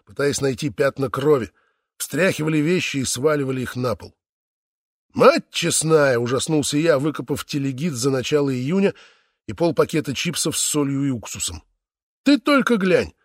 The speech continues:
Ричи сухо улыбнулся и поднял скомканное бумажное полотенце, которым вытирали что-то вроде разлитого кофе.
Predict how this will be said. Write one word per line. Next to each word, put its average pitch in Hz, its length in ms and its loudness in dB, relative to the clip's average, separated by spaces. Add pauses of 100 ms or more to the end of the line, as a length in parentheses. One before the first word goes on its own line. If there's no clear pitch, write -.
(460)
Ричи 135 240 -4
сухо 151 260 -4
улыбнулся 147 560 0 (460)
и 101 60 -8
поднял 170 440 0
скомканное 151 640 0
бумажное 135 540 0
полотенце, 135 640 -2
которым 113 340 -6
вытирали 131 420 -2
что-то 135 360 -4
вроде 120 320 -4
разлитого 110 580 -4
кофе. - 380 -12